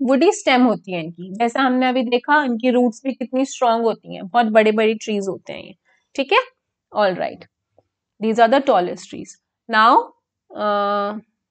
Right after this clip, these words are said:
next one is, I, I'm going to give you some examples for herbs and shrubs and trees।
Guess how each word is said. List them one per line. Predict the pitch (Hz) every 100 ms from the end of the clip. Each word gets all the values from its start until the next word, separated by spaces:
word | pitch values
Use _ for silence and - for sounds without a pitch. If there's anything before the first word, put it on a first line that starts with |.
| _ _ _ _ _ _ _ _ _ -
next | 220 247 -
one | 302 302
is, | 320 349 - - _ _ _ _ _ -
I, | 240 -
I'm | 254 262
going | 285 285
to | 285
give | 285 277
you | 302
some | 349 349 339
examples | 226 214 220 220 220 302 320 -
for | 285 320 - _ _ -
herbs | 269 277 349 -
and | 269 262
shrubs | - 269 262 - - - -
and | 214 220
trees। | 254 254 370 -